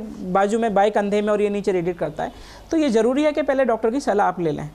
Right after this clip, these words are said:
बजाय इसके कि आप कोई physiotherapist के पास जाएँ या कोई और उपचार लें। इससे पहले ये ज़रूरी है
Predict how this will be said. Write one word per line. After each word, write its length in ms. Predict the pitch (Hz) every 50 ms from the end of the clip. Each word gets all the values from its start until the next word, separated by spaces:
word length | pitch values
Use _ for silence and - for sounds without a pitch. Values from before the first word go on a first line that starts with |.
| - - 180
बजाय 220 | 175 185 202 214
इसके 180 | 214 - 233 226
कि 160 | 226 240 226
आप 280 | 214 214 214 214 - - - - - - - - - -
कोई 280 | 214 208 214 208 196 - - - - - - -
physiotherapist 540 | - 196 202 202 208 196 185 - 196 190 -
के 60 | -
पास 220 | 175 196 185 185 170
जाएँ 300 | 160 180 170 180 180 180
या 120 | 185 180
कोई 200 | 180 185 180 180
और 180 | 175 175 180 180
उपचार 320 | 170 175 - 196 180 165
लें। 280 | 165 156 190 285 320 294
इससे 200 | 254 - 285 262
पहले 240 | 254 247 240 247
ये 160 | 254 262 262 220
ज़रूरी 360 | 202 196 196 202 214 269 285
है 240 | 247 165 175 233